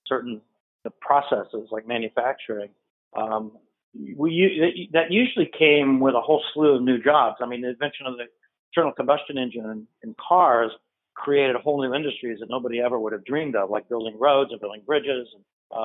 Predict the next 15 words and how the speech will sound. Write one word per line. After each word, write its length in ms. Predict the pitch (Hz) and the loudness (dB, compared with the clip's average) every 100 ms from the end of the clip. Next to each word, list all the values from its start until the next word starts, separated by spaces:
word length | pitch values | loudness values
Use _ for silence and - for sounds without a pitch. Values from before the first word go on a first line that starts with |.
| 110 | -8
um, 80 | 107 _ _ _ | -12 _ _ _
you 80 | 123 | -10
know, 80 | 110 | -6
on, 260 | 123 127 120 | -4 -4 -4
you 60 | 101 | -18
know, 80 | 95 _ - | -18 _ 0
gas 160 | 123 123 | 0 2
stations 520 | - 131 - 127 123 113 - | 0 -2 -4 -10 -12 -14 -18
and 100 | 95 98 _ _ - | -20 _ _ _ -10
the 80 | 107 | -6
energy 280 | 127 113 120 | -4 -6 -2
sector. 460 | 135 - 127 123 113 | -2 0 -2 0 0
And 100 | 101 _ _ _ _ | -4 _ _ _ _
I 40 | 117 | -12
mean, 220 | 117 107 | -10 -10